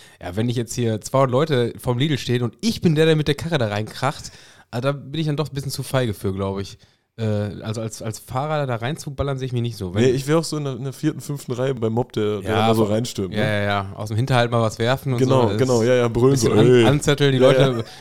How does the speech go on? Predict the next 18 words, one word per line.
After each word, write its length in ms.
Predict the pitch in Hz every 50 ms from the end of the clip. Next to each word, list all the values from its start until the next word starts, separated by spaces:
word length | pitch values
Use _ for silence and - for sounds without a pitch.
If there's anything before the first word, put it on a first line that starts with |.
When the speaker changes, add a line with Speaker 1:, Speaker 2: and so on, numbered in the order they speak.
| - 135
Speaker 1:
Leute 100 | 139 131
so 60 | - 156
ein 60 | 160
bisschen 140 | 160 156 147
auf 60 | 123
die 60 | 107
Schulter 240 | - 156 160 160 143
klopfen. 400 | - - 143 143 - - 139 - -
Ah! 720 | - - - - 170 175 175 175 175 175 180 175 170 165 165 143 - _ - 117 127 151 160 165 - - -
Speaker 2:
Ja, 240 | 131 127 139 151 165
da, 180 | 165 156 143
da 60 | 139
ungefähr, 340 | 131 147 160 156 - - 139
da 100 | 135 131 127
sehe 120 | 135 135
ich 100 | 131 127
mich 120 | 120 110
auch. 160 | 110 113 104